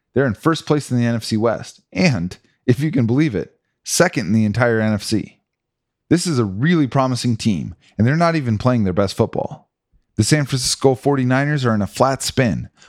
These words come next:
while the Seahawks continue to manage the turbulence. Next up is the biggest test of the season to date, a cross-country showdown with the Baltimore Ravens.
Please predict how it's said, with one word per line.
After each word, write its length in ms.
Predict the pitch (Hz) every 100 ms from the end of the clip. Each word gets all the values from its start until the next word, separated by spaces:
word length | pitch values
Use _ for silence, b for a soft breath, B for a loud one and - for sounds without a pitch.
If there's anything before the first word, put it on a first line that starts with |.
| b
while 120 | 113
the 60 | 113
Seahawks 440 | - 175 156 139
continue 440 | - 107 147 165 139
to 80 | 104
manage 380 | 123 151 131
the 120 | - -
turbulence. 640 | 127 117 80 57 - - _ _ _ _ _ _
Next 320 | 120 135 -
up 180 | 143 -
is 120 | 139
the 60 | 101
biggest 340 | 95 135 143
test 240 | - 139 -
of 80 | 110
the 60 |
season 400 | - 131 127 117
to 100 | 107
date, 380 | 87 123 104 _ _ _ _ _ -
a 60 | -
cross-country 580 | - 156 - 180 160 147
showdown 460 | - 156 143 82
with 100 | 82
the 80 | -
Baltimore 420 | 87 101 - 101
Ravens. 580 | 87 95 - - - -